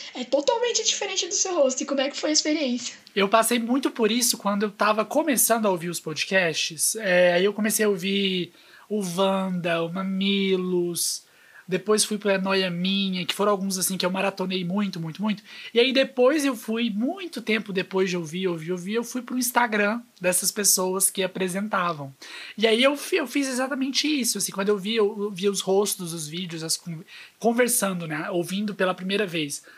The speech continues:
Speaker 2: a voz e assistindo o rosto mexendo, eu falava, "Gente, essa pessoa não tem nada a ver", eu imaginava outro tipo de, outra pessoa,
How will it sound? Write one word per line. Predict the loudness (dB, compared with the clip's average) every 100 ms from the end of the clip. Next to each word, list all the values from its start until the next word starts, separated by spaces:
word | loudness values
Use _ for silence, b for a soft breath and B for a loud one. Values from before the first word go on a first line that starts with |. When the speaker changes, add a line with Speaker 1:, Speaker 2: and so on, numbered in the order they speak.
| b
Speaker 2:
a | -4 -2
voz | 0 -2 0 0 -2 -4 -12 -2
e | 2
assistindo | 2 2 0 -2 -2 -2
o | 0 0
rosto | 4 4 4 -2
mexendo, | -2 0 2 0 -2 B B B B B B
eu | 0
falava, | 2 2 2
"Gente, | 2 2 2 2 2
essa | 2 2
pessoa | 0 2 2
não |
tem | 2
nada | 0 2 2 4
a | 2
ver", | 0 0 0
eu | 0
imaginava | 0 0 2 2
outro | 2 0 -2 -4
tipo | -6 -6 -8 -6
de, | -4 0
outra | 0 2
pessoa, | 2 4 6 6 6 6